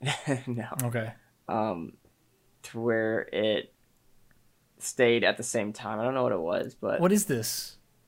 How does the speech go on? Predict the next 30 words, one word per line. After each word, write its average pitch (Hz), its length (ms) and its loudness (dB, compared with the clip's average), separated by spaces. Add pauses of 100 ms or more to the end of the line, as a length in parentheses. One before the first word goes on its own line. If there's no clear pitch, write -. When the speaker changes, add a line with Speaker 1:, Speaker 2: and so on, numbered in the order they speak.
(560)
Speaker 1:
Um, 135 300 6
so 160 160 6
the 156 220 -6
Doomsday 180 360 4
Clock 156 400 6
is, 135 200 -2
like, 139 260 2
this 135 220 -2
thing 165 420 4
that 151 240 8
people 143 320 0
made, 110 640 0
these, 123 260 -6
these 131 260 -4
guys 131 360 8
made, 117 320 0
to 117 60 -12
where 120 220 0
it, 98 100 0
like, 120 180 0
represents, 135 1000 4 (500)
um, 113 600 0 (1080)
how 143 220 10
close - 800 4 (480)
the 135 100 6
world 120 400 4
is 104 480 -2
overall 110 540 2
to, - 100 -8
like, 95 280 -4